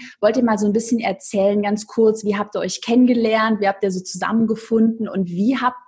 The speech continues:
seid ihr dann auf das Thema Kinderfotografie, Online-Kurse geko-,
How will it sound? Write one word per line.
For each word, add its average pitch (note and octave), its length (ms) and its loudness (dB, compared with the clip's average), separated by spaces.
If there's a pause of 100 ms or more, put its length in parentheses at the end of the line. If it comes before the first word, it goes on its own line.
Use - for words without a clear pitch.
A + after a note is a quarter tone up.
seid A3 180 0
ihr D4+ 80 -2
dann A#3 160 2
auf A3 120 -2
das A3 180 -6
Thema G#3+ 580 2 (380)
Kinderfotografie, A3 1500 2
Online-Kurse E3+ 880 2
geko-, D#3 360 -6